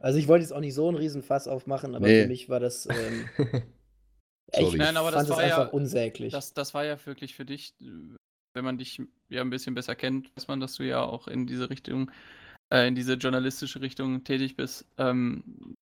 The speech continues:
Speaker 3: das dich, glaub ich, auch persönlich einfach, äh, ziemlich angefasst hat. Das hat man ja
Speaker 1: Ja,
Speaker 3: auch immer wieder
Speaker 1: also
Speaker 3: gemerkt.
Speaker 1: klar.
Speaker 3: Und absolut
Speaker 1: Ist ja
Speaker 3: berechtigt auch. Ich hab das, ich hab das im Endeffekt auch so gesehen wie du, ähm, dass da, äh, ich hatte da kein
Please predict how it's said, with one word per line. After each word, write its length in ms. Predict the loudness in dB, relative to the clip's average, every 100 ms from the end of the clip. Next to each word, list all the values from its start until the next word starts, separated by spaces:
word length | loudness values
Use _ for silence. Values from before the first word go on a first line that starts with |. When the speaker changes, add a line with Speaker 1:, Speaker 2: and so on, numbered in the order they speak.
| _
Speaker 3:
das 140 | -4 -2
dich, 160 | -2
glaub 160 | 0 0
ich, 100 | -2
auch 80 | -4
persönlich 440 | -2 0 -2 -2
einfach, 460 | -2 -2 -4 -8 -20 -8 -6 -6 _
äh, 220 | -8 -6 -8 -14
ziemlich 360 | -2 0 0 0
angefasst 540 | 0 0 -2 -4 -4
hat. 200 | -8 -10 _ _ _ _
Das 60 | -2
hat 60 | 2
man 120 | 6
ja 80 | 6
Speaker 1:
Ja, 120 | 6
Speaker 3:
auch 40 |
immer 220 | 2 -2
wieder 160 | -4 -2
Speaker 1:
also 140 | -2
Speaker 3:
gemerkt. 320 | 0 -2 -6 -4
Speaker 1:
klar. 340 | 0 2 6
Speaker 3:
Und 140 | 8 10
absolut 400 | 8 2 -4 -2
Speaker 1:
Ist 60 |
ja 80 | 0
Speaker 3:
berechtigt 440 | -2 -2 -8 -8
auch. 200 | -6 -6 -8
Ich 140 | -8
hab 120 | -8
das, 320 | -8 -10 -14 -16
ich 140 | -14
hab 80 | -10
das 220 | -10 -10
im 120 | -8
Endeffekt 400 | -8 -8 -10 -8
auch 140 | -8 -8
so 300 | -10 -10 -14 -18 -20 -12
gesehen 360 | -6 -2 -2
wie 100 | -2
du, 400 | -4 -4 -4 -6 -6
ähm, 380 | -2 -2 -2 -8 _ _ -20 _ _ _
dass 140 | -2
da, 380 | 2 4 4 2
äh, 400 | 0 0 0 -2 -6 -14
ich 680 | -20 -20 _ _ _ _ 0
hatte 180 | 0 4
da 180 | 4 4
kein 680 | 2 -2 0 -2 -6 -8